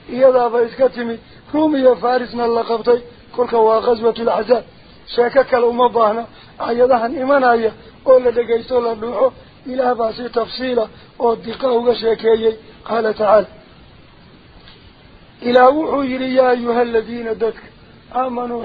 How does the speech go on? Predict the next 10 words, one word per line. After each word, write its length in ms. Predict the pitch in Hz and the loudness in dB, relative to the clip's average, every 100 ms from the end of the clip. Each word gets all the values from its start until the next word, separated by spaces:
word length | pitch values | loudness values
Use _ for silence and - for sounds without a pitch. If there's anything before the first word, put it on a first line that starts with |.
| - | -2
xaqa 280 | 240 202 226 | -2 0 -2
rumeeyayo, 540 | 226 226 226 247 247 214 - - - - | -2 0 2 4 2 0 -10 -20 -14 -6
udkuruu 460 | 294 247 247 247 247 | -6 -4 -4 -2 -2
waxaad 260 | 247 277 262 208 | 0 2 0 -2
xusuusataan 680 | 214 233 214 220 233 220 220 - - - | -6 -8 -2 0 2 0 0 -18 -20 -2
oo 80 | 254 247 | 2 2
aad 100 | 233 - | 0 0
ka 100 | 320 | 2
mahadnaqdaan 760 | 311 247 262 254 233 233 233 233 - - - | 4 4 2 0 0 0 0 -4 -18 -20 -8
nicmatallaahi 760 | 269 247 240 226 247 247 233 | -8 -4 -4 0 0 4 4